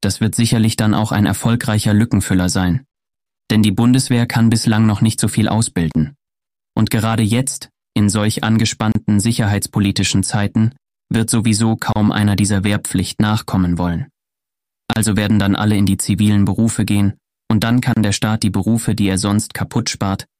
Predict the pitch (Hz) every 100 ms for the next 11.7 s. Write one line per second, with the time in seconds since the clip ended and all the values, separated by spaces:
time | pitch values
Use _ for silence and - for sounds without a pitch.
0 | _ 110 101 110 - 98 87 98 - 90
1 | 82 - - _ _ - 101 - 107 104
2 | 101 95 101 92 - - - - - -
3 | _ _ _ _ _ _ _ _ _ _
4 | _ _ _ _ - 143 - 180 160 127
5 | 127 139 135 131 127 123 113 110 113 120
6 | 110 101 101 - 104 - 101 101 - 107
7 | 104 - 101 98 95 98 92 - 98 -
8 | - _ _ _ _ _ _ _ - 104
9 | 131 143 123 131 131 127 113 127 - 113
10 | 101 101 101 98 104 98 110 101 92 98
11 | 95 95 - - 101 78 117